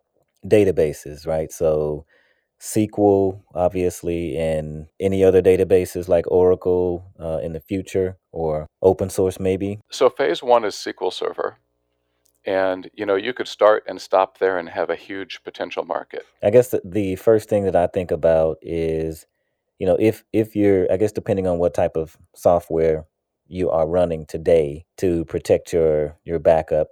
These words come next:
Speaker 1: uh, system. And I guess it matters if it's a small, medium, or large enterprise. What, what are you, what are you typically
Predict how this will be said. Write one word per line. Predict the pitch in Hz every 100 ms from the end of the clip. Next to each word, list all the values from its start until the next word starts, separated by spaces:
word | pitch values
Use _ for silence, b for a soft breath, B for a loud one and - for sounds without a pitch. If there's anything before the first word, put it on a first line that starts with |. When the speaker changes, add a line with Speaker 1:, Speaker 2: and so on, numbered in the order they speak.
| 73
Speaker 1:
uh, | 78 73
system. | - 92 - 80 78
And | 76 78 76 - _ _ _ _ _ -
I | 90
guess | 107 -
it | 98
matters | 95 92 92 90
if | 85
it's | 85 -
a | 82
small, | - 87 90 90 90 87 - -
medium, | 87 90 90 87 90 87
or | 85 82 80 78
large | 80 85 90 92 92 -
enterprise. | 117 101 120 117 120 127 _ _ 104
What, | 113 104
what | 104 127 135
are |
you, | 117
what | 110 131
are |
you | 120 120
typically | - 107 98 90 90 82 80 80